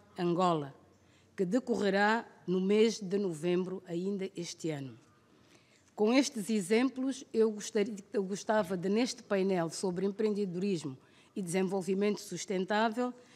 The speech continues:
realçar a força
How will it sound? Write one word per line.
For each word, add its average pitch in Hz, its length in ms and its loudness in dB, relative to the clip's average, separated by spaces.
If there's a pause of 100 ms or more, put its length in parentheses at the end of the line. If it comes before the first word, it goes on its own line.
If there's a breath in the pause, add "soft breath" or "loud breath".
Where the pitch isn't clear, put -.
(160 loud breath)
realçar 202 840 2 (420)
a 185 80 -6
força 240 640 2